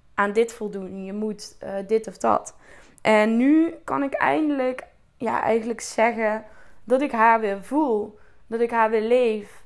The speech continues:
Dat ik haar eigenlijk weer ben. En dat ik haar de ruimte heb gegeven. En dat betekent dat ik zoveel meer dingen doe op mijn manier. Ook business-wise. Eh, dat ik eigenlijk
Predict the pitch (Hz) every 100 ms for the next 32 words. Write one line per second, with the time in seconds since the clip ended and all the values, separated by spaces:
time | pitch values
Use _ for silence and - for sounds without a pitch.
0 | - 214 220 220 214 208 214 214 214 202
1 | 185 220 202 208 - - 214 214 208 202
2 | 196 202 208 - - 190 202 196 196 -
3 | 214 - - - - - - - - -
4 | - 233 269 277 277 277 285 269 269 269
5 | - - - 226 240 233 - - _ 226
6 | 233 240 - _ 196 185 247 311 370 320
7 | 320 302 285 277 220 240 254 247 208 233
8 | 226 226 _ _ 208 208 214 220 269 269
9 | 214 214 220 240 202 - _ _ - -
10 | 254 320 349 - - 311 277 226 92 -
11 | - - - - - - - - - -
12 | - 208 214 208 220 - 214 220 220 -
13 | _ _ _ _ 214 233 220 233